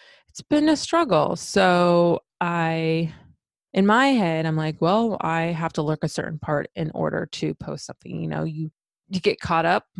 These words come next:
looking at other fitness videos, looking at other fitness trainers, females with the perfect body,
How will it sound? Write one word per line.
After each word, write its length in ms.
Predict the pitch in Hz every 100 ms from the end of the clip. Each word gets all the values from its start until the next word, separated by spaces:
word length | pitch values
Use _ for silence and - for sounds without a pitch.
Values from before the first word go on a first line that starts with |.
| - - -
looking 400 | 156 147 - 180
at 100 | 196
other 260 | 226 262
fitness 400 | 262 214 220 214
videos, 560 | - 208 208 202 202 196
looking 220 | 170 - 185
at 140 | 220
other 300 | 233 240 240
fitness 360 | - - 208 190
trainers, 600 | - 190 185 185 180 -
females 580 | 185 175 175 175 175 170
with 140 | 170
the 60 | -
perfect 400 | 170 170 214 -
body, 580 | 175 175 175 175 175